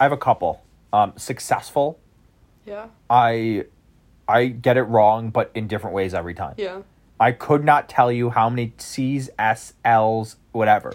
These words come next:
Speaker 2: See, but
Speaker 1: I
Speaker 2: I
Speaker 1: just
Speaker 2: think, like, that's where I got the occasionally from. The second S, it's, like, similar in, like, business
Speaker 1: Yeah.
Speaker 2: and things, like, words like that are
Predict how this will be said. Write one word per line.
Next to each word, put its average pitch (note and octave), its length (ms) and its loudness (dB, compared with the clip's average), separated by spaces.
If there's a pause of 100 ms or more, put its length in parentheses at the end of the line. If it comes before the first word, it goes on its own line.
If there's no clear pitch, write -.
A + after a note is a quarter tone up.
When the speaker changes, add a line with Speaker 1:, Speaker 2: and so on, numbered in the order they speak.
(160)
Speaker 2:
See, - 140 -4
but F#4 160 0
Speaker 1:
I F4 60 2
Speaker 2:
I - 40 2
Speaker 1:
just A3+ 100 -2
Speaker 2:
think, F4 120 -4
like, G4 200 -2
that's C4+ 300 -6
where D4+ 100 -2
I C#4 100 -2
got C4+ 220 -4
the C4 120 -6
occasionally B3+ 760 -8
from. - 360 -14 (1800)
The C4 120 -2
second C4 440 -2
S, - 380 -8
it's, G#3+ 120 -16
like, G#3+ 380 -12
similar A3 560 -8
in, B3+ 260 -6
like, A3+ 300 -8 (320)
business A3 260 -2
Speaker 1:
Yeah. F3+ 440 8
Speaker 2:
and A#3 180 -2
things, A#3 320 -2
like, A#3 300 -6 (220)
words A#3+ 360 -2
like C4 240 -2
that C4 320 -4
are G#3 380 -8